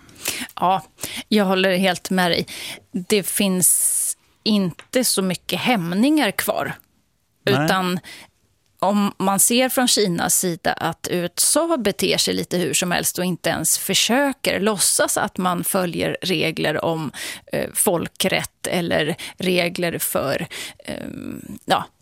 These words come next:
Speaker 1: hur man behandlar människor och företag, då kommer det att göra att Kina inte heller har så mycket skrupler. Men Björn, jag tänker också på, om man, om vi pratar om framtiden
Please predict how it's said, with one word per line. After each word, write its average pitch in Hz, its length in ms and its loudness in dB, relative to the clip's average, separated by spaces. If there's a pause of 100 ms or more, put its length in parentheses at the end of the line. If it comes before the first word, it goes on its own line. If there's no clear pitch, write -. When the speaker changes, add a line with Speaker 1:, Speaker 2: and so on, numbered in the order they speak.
(100)
Speaker 1:
hur 202 160 2
man 190 180 2
behandlar 180 420 2
människor 170 420 0
och 175 80 0
företag, 165 460 0 (680)
då 240 460 2
kommer 208 320 2
det 175 180 2
att 175 100 2
göra 151 280 2
att - 300 -6
Kina 180 500 2
inte 170 260 -2
heller 226 680 2 (400)
har 180 220 -2
så - 120 0
mycket - 500 -2
skrupler. - 720 -2 (140)
Men 233 220 4 (260)
Björn, 233 300 2
jag 247 160 2
tänker 269 340 4
också 190 260 0
på, 180 200 2
om 202 120 2
man, 202 200 2
om 214 120 2
vi 220 80 4
pratar 240 280 2
om 233 100 4
framtiden 226 840 2